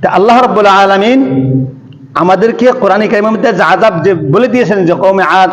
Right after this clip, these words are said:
কওমে সামুদ, কওমে লূত, এদের উপরে যে আযাব আসছিল, এটা কে জন্য বলেন? এই জন্য বলেন যে আমরা যাতে সতর্ক হই, আমরা জানি হুঁশিয়ার হই, যাতে আমরা তাদের মতো আল্লাহর তাআলার নাফরমানি না করি। যদি আমরা আল্লাহর নাফরমানি করি, তাহলে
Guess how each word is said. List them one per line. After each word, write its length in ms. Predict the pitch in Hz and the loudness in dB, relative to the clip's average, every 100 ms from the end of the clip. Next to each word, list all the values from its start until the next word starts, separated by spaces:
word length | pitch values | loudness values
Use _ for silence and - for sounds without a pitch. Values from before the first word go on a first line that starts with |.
| 190 | -2
কওমে 220 | 185 175 | -2 -2
সামুদ, 340 | 175 175 190 | -2 0 0
কওমে 260 | 185 185 175 | -2 0 2
লূত, 300 | 165 196 190 | 2 2 2
এদের 200 | 175 190 | 0 0
উপরে 180 | 180 165 | 0 0
যে 60 | |
আযাব 300 | 151 175 214 | 0 0 0
আসছিল, 340 | 196 - 165 147 - - - - - | 0 -2 -2 -2 -6 -20 -20 -20 -10
এটা 160 | 185 202 | -4 -4
কে 260 | - 247 269 | -2 -2 0
জন্য 240 | 294 294 | 2 4
বলেন? 280 | 269 190 135 - 131 - - | 4 2 0 -4 -6 -10 -4
এই 140 | 185 202 | 0 2
জন্য 240 | 269 262 | 2 2
বলেন 300 | 202 196 254 | 2 2 2
যে 80 | 214 | 0
আমরা 380 | 185 190 202 233 | 0 0 2 2
যাতে 260 | 160 226 | 2 0
সতর্ক 380 | 226 233 226 226 | 0 0 -2 0
হই, 420 | 185 220 202 135 - - - - | 2 2 2 0 -6 -14 -20 -10
আমরা 240 | 156 180 202 | -4 -2 0
জানি 200 | 220 220 | 0 0
হুঁশিয়ার 460 | 151 175 233 226 | 0 0 2 2
হই, 260 | 175 226 196 135 - - - - - | 4 2 0 -2 -8 -12 -18 -8 -4
যাতে 220 | 180 202 | -2 0
আমরা 260 | 196 202 | 0 0
তাদের 340 | 220 190 202 262 | 0 0 2 2
মতো 180 | 254 233 | 2 0
আল্লাহর 460 | 202 202 208 175 | 0 2 2 2
তাআলার 280 | 190 180 220 226 - - | 2 2 2 0 -8 -4
নাফরমানি 520 | 165 196 196 208 202 | 0 0 0 0 0
না 180 | 180 151 | 0 0
করি। 240 | 139 135 165 - - - - - | -2 -4 -6 -10 -12 -14 -20 -8
যদি 160 | 175 226 | -2 0
আমরা 160 | 208 185 | 2 2
আল্লাহর 320 | 180 180 160 | 2 2 2
নাফরমানি 500 | 170 170 185 208 214 | 0 0 0 0 0
করি, 440 | 240 240 - - - | 0 -2 -4 -8 -4
তাহলে 240 | 170 196 | 0 0